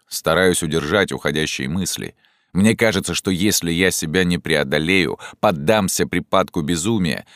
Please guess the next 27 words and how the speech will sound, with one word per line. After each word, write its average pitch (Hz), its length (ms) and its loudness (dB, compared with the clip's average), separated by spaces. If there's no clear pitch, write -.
я 85 180 -2
навеки 78 540 -2
сойду 57 420 -8
с - 140 -10
ума. 67 340 -6
Я 78 220 2
потерял 67 380 -4
сознание. 57 640 -12
Не 98 180 4
знаю, 113 340 2
через 64 300 -4
сколько 78 360 -4
часов 76 380 -6
я 65 120 -2
очнулся 71 500 -6
от - 120 -10
обморока. 65 600 -6
Мисс 87 320 2
Герби 78 440 0
хлопочет 82 680 -4
около 58 280 -8
меня, 57 460 -10
прикладывает 60 600 -6
компрессы 69 560 -6
из 58 100 -10
морской 60 380 -6
воды, 58 380 -6